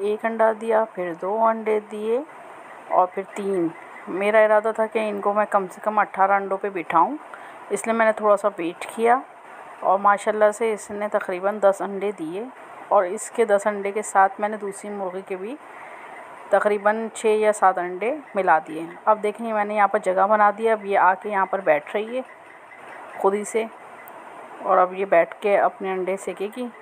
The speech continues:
और इंशाल्लाह अनकरीब ये इक्कीस दिनों में अपने बच्चे निकाल लेगी। और जब ये निकालेगी तो मैं आपसे इसका वीडियो शेयर करूँगी। प्लीज़ मेरे चैनल को सपोर्ट करें, लाइक करें, सब्सक्राइब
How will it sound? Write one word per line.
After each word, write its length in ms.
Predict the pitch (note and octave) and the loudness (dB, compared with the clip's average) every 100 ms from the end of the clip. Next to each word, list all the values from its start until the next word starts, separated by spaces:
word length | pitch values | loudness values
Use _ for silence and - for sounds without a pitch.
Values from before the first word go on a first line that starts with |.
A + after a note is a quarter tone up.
| - - - F#3 | -20 -20 0 2
और 120 | - | 2
इंशाल्लाह 1500 | A#3 A#3+ - A#3 A3 A3 A3 - - - - - - - A3 | -2 -6 2 2 4 2 0 -12 -20 -20 -20 -20 -18 0 0
अनकरीब 520 | G#3+ A3 G#3 G3+ G3+ | 4 2 2 -6 -4
ये 120 | G#3 | -2
इक्कीस 320 | G3 - A3 | -2 -2 -4
दिनों 240 | G3+ F#3 F#3 | -2 -2 -2
में 120 | F#3+ | -2
अपने 200 | F3+ F3+ | 0 0
बच्चे 380 | E3+ - G#3+ B3 B3 - | 0 0 -2 -2 -4 -6
निकाल 320 | F#3+ G3 E3+ | 0 2 2
लेगी। 360 | D3 - - D#3 - - - | 0 -12 -14 -18 -18 -8 2
और 160 | F#3 | 2
जब 140 | F#3 G3 | 2 -2
ये 80 | G3 | -6
निकालेगी 520 | G3 F#3+ F3+ A3+ B3 | 2 2 2 -2 -2
तो 120 | A#3 | 0
मैं 140 | F3+ F3+ | 4 4
आपसे 440 | F3+ - - B3 - - - - | 4 0 -4 -6 -6 -18 -18 -10
इसका 340 | F#3+ - G3 G3 A3+ - - - - - - - | -8 -2 2 2 2 -12 -20 -20 -20 -20 -20 -2
वीडियो 280 | G3+ G3 G3 | 2 2 2
शेयर 260 | G3 G3 G3 | 0 -6 0
करूँगी। 480 | - F#3+ A#3 B3+ C4 - - - - - | 2 2 -2 -8 -10 -14 -20 -20 -10 -2
प्लीज़ 300 | B3 B3+ - - - - | -2 -2 -6 -10 -12 -4
मेरे 160 | F#3 F3+ | 0 0
चैनल 300 | F#3 F#3 F#3 | 4 2 2
को 120 | F#3 | -2
सपोर्ट 440 | F3+ G3 A3 A3+ A#3 | 0 0 4 2 2
करें, 320 | A#3 A#3 A#3+ A#3 - - - | 2 4 2 -8 -16 -8 2
लाइक 260 | F3 G#3 - | 2 0 0
करें, 260 | A3 A3+ A3 - | 0 0 -6 -6
सब्सक्राइब 580 | D#3+ - - G#3 G#3+ | -6 -6 0 4 4